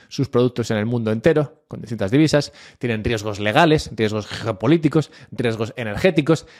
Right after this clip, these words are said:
etcétera. Todos riesgos que no afectan a Bitcoin y, por tanto, hacen de este activo uno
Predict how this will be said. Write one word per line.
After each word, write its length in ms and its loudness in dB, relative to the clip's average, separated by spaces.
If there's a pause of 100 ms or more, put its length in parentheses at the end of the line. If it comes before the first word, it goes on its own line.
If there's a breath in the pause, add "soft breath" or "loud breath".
(180 soft breath)
etcétera. 440 -2
Todos 300 2
riesgos 600 2 (200)
que 140 -8
no 100 -2
afectan 500 -2
a 80 -6
Bitcoin 360 0
y, 80 -2
por 180 0
tanto, 540 0 (260)
hacen 480 -2
de 140 -2
este 180 -2
activo 420 0
uno 320 0